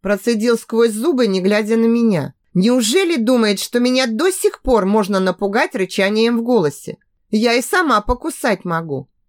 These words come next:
Для начала вырвала локоть и медово сказала: «Послушай, дорогой брат». Даже руку на его плечо положила.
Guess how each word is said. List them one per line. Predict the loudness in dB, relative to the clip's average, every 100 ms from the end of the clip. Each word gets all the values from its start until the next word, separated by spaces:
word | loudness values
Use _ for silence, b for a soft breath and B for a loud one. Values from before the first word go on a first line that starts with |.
| _ -6
Для | -2 0
начала | -2 0 2 2
вырвала | 2 0 2 2 2
локоть | 2 0 -2 -4
и | 0 2
медово | 2 2 0
сказала: | -2 -2 -2 0 -2 -4 -12 _ _ _ _ _ _ _ _ _
«Послушай, | -2 -2 2 2 2 0 -2
дорогой | 0 2 2 2 -2 -2
брат». | 0 -2 -2 -8 _ _ _ _ -6
Даже | -2 0 2
руку | 2 2 2
на | 2
его | 2 2 2
плечо | 0 0 -2
положила. | -2 0 0 -2 -4 -4 -8